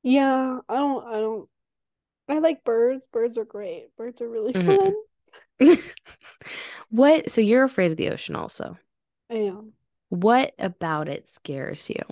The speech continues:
Speaker 2: Is it what's inside? Is it the water, the
Speaker 1: <clears throat>
Speaker 2: vastness, the deepness?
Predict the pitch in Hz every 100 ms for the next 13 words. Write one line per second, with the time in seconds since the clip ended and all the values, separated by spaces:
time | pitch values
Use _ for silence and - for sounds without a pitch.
0 | - _ _ _ _ - 170 160 - -
1 | - - 139 226 254 247 190 143 - 143
2 | 175 214 208 208 202 156 143 170 214 240
3 | - 226 208 208 208 - 151 - 190 208
4 | 208 202 202 196